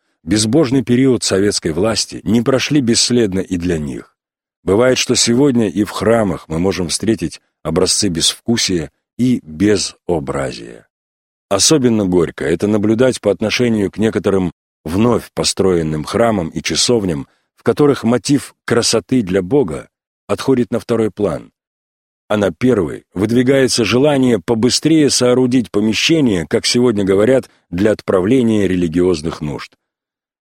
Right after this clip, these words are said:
Но мы должны понимать, что все это искаженное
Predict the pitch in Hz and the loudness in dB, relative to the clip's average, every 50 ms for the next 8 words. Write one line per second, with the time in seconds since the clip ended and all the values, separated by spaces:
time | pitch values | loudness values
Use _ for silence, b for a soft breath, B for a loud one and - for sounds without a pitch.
0 | _ - 82 95 107 120 131 123 127 123 113 110 131 120 - 120 120 123 127 135 | _ -4 -2 0 2 2 2 4 2 2 2 2 0 0 0 0 0 2 2 2
1 | 139 131 92 - - _ _ _ _ _ _ _ _ _ _ - - - - 107 | 2 0 -2 -4 -10 _ _ _ _ _ _ _ _ _ _ -14 -10 -2 -2 -2
2 | 92 - - - 147 143 135 123 - 123 120 107 - - - 110 104 98 117 156 | 0 0 2 4 4 4 4 2 2 0 2 2 0 0 0 0 0 0 0 0
3 | 151 139 120 107 95 85 71 60 57 - | 2 2 0 0 -2 -4 -6 -8 -12 -18